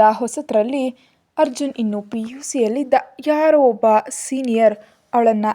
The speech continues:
ರ್ಯಾಗ್ ಮಾಡ್ದ. ಆ ವಿಷಯ ತಮ್ಮನಿಗೆ ತಿಳಿದ್ರೆ ಅವನು ಸುಮ್ಮನಿರಲಾರ ಅಂತ ಶ್ರೀಜಾ ಹೇಳಿರ್ಲಿಲ್ಲ. ಆದ್ರೆ ಅರ್ಜುನ್ನ ಗೆಳೆಯನ ಅಣ್ಣ ಅದೇ ಕಾಲೇಜಿನಲ್ಲಿ ಓದ್ತಿದ್ದ ಕಾರಣ ಆ ವಿಷಯ ಅರ್ಜುನ್ವರೆಗೆ ತಲುಪ್ತು.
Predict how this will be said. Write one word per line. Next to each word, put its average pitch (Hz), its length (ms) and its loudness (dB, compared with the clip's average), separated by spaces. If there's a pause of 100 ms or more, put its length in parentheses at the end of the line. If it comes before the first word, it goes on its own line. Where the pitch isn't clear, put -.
(100)
ರ್ಯಾಗ್ 294 340 2
ಮಾಡ್ದ. 208 260 0 (720)
ಆ 220 160 0
ವಿಷಯ 214 340 -4
ತಮ್ಮನಿಗೆ 247 540 -6
ತಿಳಿದ್ರೆ 226 340 2
ಅವನು 226 580 -6
ಸುಮ್ಮನಿರಲಾರ 277 880 -2
ಅಂತ 208 400 -4
ಶ್ರೀಜಾ 208 560 -2
ಹೇಳಿರ್ಲಿಲ್ಲ. 214 600 -2 (520)
ಆದ್ರೆ 214 300 -2
ಅರ್ಜುನ್ನ 220 560 -6 (200)
ಗೆಳೆಯನ 240 360 -8 (100)
ಅಣ್ಣ 208 180 -6 (120)
ಅದೇ 226 300 -6
ಕಾಲೇಜಿನಲ್ಲಿ 285 680 -4
ಓದ್ತಿದ್ದ 220 320 -6
ಕಾರಣ 220 380 -2 (580)
ಆ 294 220 -2
ವಿಷಯ 240 420 -4 (160)
ಅರ್ಜುನ್ವರೆಗೆ 208 800 -4
ತಲುಪ್ತು. 262 500 -2